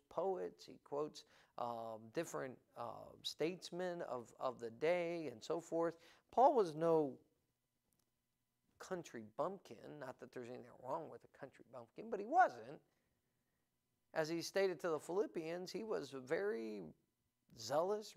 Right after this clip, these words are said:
religious, educated, gifted.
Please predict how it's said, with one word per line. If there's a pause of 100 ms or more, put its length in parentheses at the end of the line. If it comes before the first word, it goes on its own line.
religious, (100)
educated, (120)
gifted.